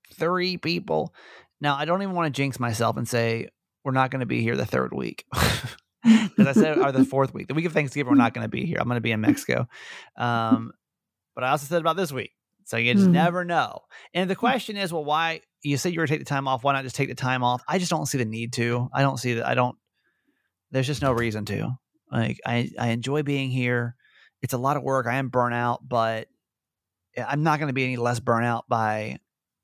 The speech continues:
Speaker 1: <laughs> you know what I mean? Like, it's just, I
Speaker 2: So
Speaker 1: just, I
Speaker 2: this gives
Speaker 1: feel
Speaker 2: you, this gives you positive energy.
Speaker 1: Yeah, I s-, it's, I mean, it
Speaker 2: Right?
Speaker 1: makes the days longer,
Speaker 2: Yeah.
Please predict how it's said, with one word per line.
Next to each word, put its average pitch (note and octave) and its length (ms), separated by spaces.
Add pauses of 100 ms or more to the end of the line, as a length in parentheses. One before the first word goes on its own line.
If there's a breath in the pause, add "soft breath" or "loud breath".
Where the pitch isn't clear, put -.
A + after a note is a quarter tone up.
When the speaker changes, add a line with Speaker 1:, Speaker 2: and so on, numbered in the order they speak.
(420)
Speaker 1:
<laughs> - 220
you D#3+ 180
know D#3 60
what D3+ 100
I C#3+ 60 (160)
mean? A#2 100
Like, A2+ 220
it's A#2+ 180
just, B2+ 200 (920 loud breath)
I A#3 60
Speaker 2:
So G#3+ 80
Speaker 1:
just, G3 180
I B3 60
Speaker 2:
this D#4+ 160
gives A3+ 280
Speaker 1:
feel G#3 120
Speaker 2:
you, - 100
this B3 260
gives A3+ 260
you G3+ 100
positive F#3+ 580
energy. - 640 (1000 loud breath)
Speaker 1:
Yeah, G4 440
I A3+ 120
s-, A#3+ 120
it's, A3 100
I A#3+ 140
mean, D#4 180
it - 60
Speaker 2:
Right? A#3 60
Speaker 1:
makes D4 180
the B3 100
days E3 420
longer, F3 880 (200)
Speaker 2:
Yeah. F3 580